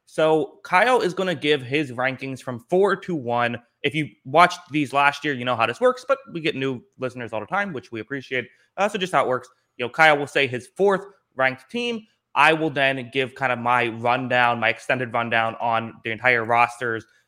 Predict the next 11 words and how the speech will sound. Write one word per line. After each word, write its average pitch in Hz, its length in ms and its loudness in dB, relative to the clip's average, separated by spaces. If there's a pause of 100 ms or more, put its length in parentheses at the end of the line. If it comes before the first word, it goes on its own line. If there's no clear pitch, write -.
and 127 140 0
I 139 180 6
will 151 160 -2
be 143 100 -6
giving, 123 460 -2
ranking 131 340 0
each 165 260 -4
position 143 340 -8
group 127 260 -6 (120)
into 113 480 -10 (120)
tiers. 107 500 -10